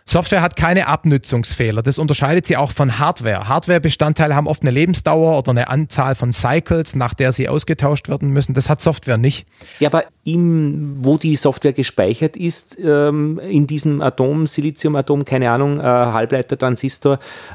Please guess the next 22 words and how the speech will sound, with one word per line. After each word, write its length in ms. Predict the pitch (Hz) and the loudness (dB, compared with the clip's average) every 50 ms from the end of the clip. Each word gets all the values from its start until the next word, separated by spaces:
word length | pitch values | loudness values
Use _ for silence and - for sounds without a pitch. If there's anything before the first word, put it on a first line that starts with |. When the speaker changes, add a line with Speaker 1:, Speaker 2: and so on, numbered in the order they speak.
| - - | -4 0
Speaker 2:
dass 200 | 127 123 - - | 0 0 2 2
da 100 | - 139 - - | 0 0 0 0
irgendwie 720 | 147 151 151 165 147 - 143 143 139 143 143 143 135 131 - - - - | 0 2 2 0 0 0 -2 -2 0 0 0 -2 -2 -4 -8 -16 -18 -16
von 280 | - - 139 131 127 | -4 0 2 2 4
null 300 | 127 131 143 160 165 156 | 4 4 4 4 4 2
auf 180 | - - - - | 2 0 -2 0
eins 480 | 104 95 92 101 139 185 214 190 - - | 0 0 0 0 0 0 0 0 2 2
Speaker 1:
Ja. 200 | 143 139 143 147 | 2 2 2 0
Speaker 2:
etwas 320 | 147 143 - 156 160 - | 0 0 0 0 0 0
springt 360 | - - - 131 139 151 170 | -2 -4 -2 0 0 2 4
Speaker 1:
Ja, 120 | 170 170 175 | 4 4 4
aber 120 | 190 170 175 | 4 2 2
Speaker 2:
und 320 | - - - - 139 135 135 | -2 -4 -8 -8 -10 -12 -8
das 160 | - 143 131 143 | -6 -6 -4 -4
ist 380 | 135 - - - - - - - - _ _ _ _ _ _ - 151 - | -4 -4 -4 -6 -6 -8 -10 -16 -20 _ _ _ _ _ _ -8 -2 -2
Speaker 1:
das 120 | 202 180 | 0 2
ist 40 | - | 2
ja 60 | 208 | 2
dann 180 | 180 202 190 175 | 2 2 2 2
wieder 160 | 170 175 170 | 0 0 0
ein 80 | 147 | 0
Hardwarefehler. 640 | 131 139 135 151 147 127 - 117 98 95 92 90 90 | 0 0 0 0 -2 0 -2 -4 -6 -6 -8 -12 -14